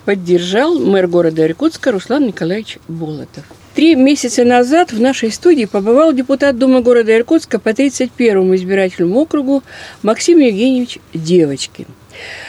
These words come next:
Рассказывая о мероприятиях, проводимых на своем округе, он говорил, что многие из них проводятся совместно с Советом отцов.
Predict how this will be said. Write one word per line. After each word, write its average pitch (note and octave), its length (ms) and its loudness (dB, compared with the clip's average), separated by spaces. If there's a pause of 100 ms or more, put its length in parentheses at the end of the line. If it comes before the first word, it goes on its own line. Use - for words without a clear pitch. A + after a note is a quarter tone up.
(140)
Рассказывая C4+ 760 2
о A#3+ 60 2
мероприятиях, B3+ 760 2
проводимых G#3+ 760 0
на G3+ 340 0
своем G#3 420 0
округе, F3+ 640 2
он D#4+ 220 4
говорил, C#4 460 2
что C4 220 0
многие C4 540 4
из F3 100 -4
них E3 160 0
проводятся A3+ 500 0
совместно G3 580 0
с - 40 -12
Советом A3+ 540 -2
отцов. - 480 -14